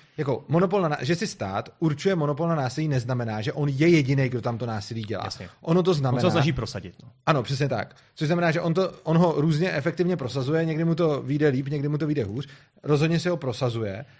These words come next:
Speaker 1: ale že má stát monopol na násilí, přece ještě neznamená, že to násilí ne-, ne-, nepáchá nikdo jiný.
Speaker 2: Tak.
Speaker 1: On ho páchá akorát ilegálně. To je stejně, jako když má stát monopol na,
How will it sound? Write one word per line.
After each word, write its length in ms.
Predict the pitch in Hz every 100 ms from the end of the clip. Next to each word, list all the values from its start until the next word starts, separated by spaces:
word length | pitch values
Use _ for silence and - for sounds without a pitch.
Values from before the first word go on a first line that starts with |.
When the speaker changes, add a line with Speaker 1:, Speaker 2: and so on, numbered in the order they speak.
| _ _
Speaker 1:
ale 200 | 143 147 147 - _ _ -
že 160 | 127 160
má 180 | 170 175
stát 260 | 165 160
monopol 280 | 143 143 160
na 60 | 147
násilí, 320 | 131 135 156
přece 280 | 147 120 151
ještě 200 | 135 160
neznamená, 400 | 139 127 139 139
že 60 | 139
to 80 |
násilí 320 | 139 127 139 143
ne-, 120 | 135
ne-, 180 | 131 131
nepáchá 360 | 131 135 127 135
nikdo 280 | 131 131
jiný. 280 | 135 135 120
Speaker 2:
Tak. 260 | 104 101 -
Speaker 1:
On 120 | 143
ho 60 | 156
páchá 300 | 143 135 147
akorát 200 | 139 147
ilegálně. 480 | 143 139 117 101 104
To 80 |
je 40 | 139
stejně, 200 | 147 143
jako 80 | 139
když 140 | 139
má 120 | 143
stát 280 | 135 139 120
monopol 400 | 127 127 131 139
na, 180 | 135